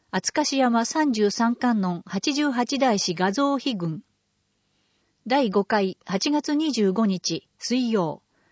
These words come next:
石母田供養石塔と満腹寺。第六回、九月二十二日水曜。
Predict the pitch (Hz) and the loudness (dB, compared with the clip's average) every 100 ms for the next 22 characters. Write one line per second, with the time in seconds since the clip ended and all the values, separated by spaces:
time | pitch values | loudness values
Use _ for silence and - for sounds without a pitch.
0 | _ _ - 190 285 302 302 277 240 294 | _ _ -6 -2 0 0 0 0 0 2
1 | 294 - - - 208 - 175 180 233 262 | 0 -2 -4 0 0 0 -2 0 0 -2
2 | - 233 180 - _ _ _ _ _ _ | -6 -4 -4 -6 _ _ _ _ _ _
3 | _ _ _ _ _ _ _ 277 269 196 | _ _ _ _ _ _ _ 0 2 2
4 | 185 - 247 196 - 302 302 233 214 269 | 0 2 2 2 0 0 0 0 0 0
5 | 226 196 180 196 202 - 190 - 208 233 | 2 2 2 0 0 0 -2 0 0 0
6 | 220 185 151 170 | 2 0 0 -6